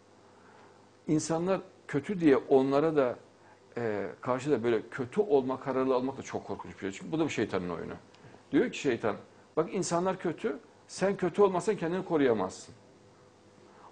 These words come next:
O zaman karşıdaki adam da diyor ki, "Bak," diyor, "bu adam kötü, ben de eğer kötü olmasam kendimi koruyamam."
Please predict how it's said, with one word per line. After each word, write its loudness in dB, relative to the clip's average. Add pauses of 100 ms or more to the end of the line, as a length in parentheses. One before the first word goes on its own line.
O 6
zaman 2
karşıdaki 0
adam 4
da -2
diyor -6
ki, -2
"Bak," 0
diyor, 2
"bu 4
adam 2
kötü, -4 (300)
ben 4
de 4
eğer 2
kötü -2
olmasam 2
kendimi 0
koruyamam." 0